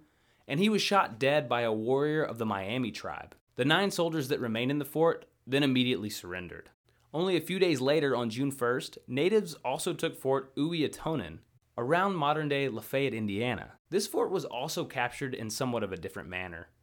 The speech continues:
The soldiers were let out of the fort under a guise of a council, but this time no one was actually killed. The Ways, Kickapoos, and Muscatan Indians actually really liked these soldiers that lived in the fort. Some might go so far to say that they were friends.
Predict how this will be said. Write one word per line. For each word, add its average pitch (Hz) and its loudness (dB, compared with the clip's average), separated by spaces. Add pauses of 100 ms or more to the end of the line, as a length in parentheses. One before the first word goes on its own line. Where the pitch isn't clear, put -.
(480)
The 123 -4
soldiers 185 2
were 131 2
let 120 2
out 123 6
of 107 -2
the 98 -4
fort 156 0
under 135 0
a 131 0
guise 107 2
of 95 -10
a 92 -16
council, - -6 (440)
but 143 2
this 240 4
time 185 4
no 139 4
one 220 2
was 156 -2
actually 120 -2
killed. 127 -2 (200)
The 135 0
Ways, 170 2 (140)
Kickapoos, 147 -2
and 113 -4
Muscatan 113 0
Indians 95 -8 (400)
actually 320 -2
really 170 4
liked 151 0
these 95 -8
soldiers 90 -10
that 92 -10
lived 92 -8
in 90 -10
the 85 -10
fort. 87 -10 (160)
Some 220 4
might 180 2
go 139 4
so 135 0
far 123 2
to 120 2
say 123 0
that 104 -4
they 104 -2
were 90 -8
friends. 95 -6